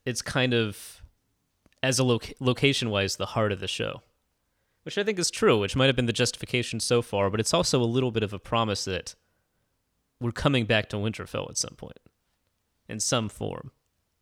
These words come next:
In any event, it was nice to get a little bit of Davos, because Davos is slyer than Stannis is, and Davos, as he says, is willing to get his feet in the bucket, willing to get a little bit dirty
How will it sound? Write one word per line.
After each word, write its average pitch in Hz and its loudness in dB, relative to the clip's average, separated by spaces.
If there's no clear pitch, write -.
In 143 0
any 165 4
event, 131 4
it 131 2
was 131 2
nice 226 2
to - 2
get 139 6
a 131 4
little 120 4
bit 113 -2
of 104 -4
Davos, 101 -2
because 110 -2
Davos 143 0
is 147 0
slyer 147 -2
than 101 -8
Stannis 98 -6
is, - -4
and 110 -6
Davos, 123 0
as 107 -2
he 113 -4
says, 117 -4
is 101 -6
willing 110 -2
to - -12
get 107 -4
his 98 0
feet 120 -6
in 101 -8
the 87 -12
bucket, - -20
willing 113 -4
to 113 -2
get 110 2
a 107 0
little 107 -2
bit 104 -8
dirty - -8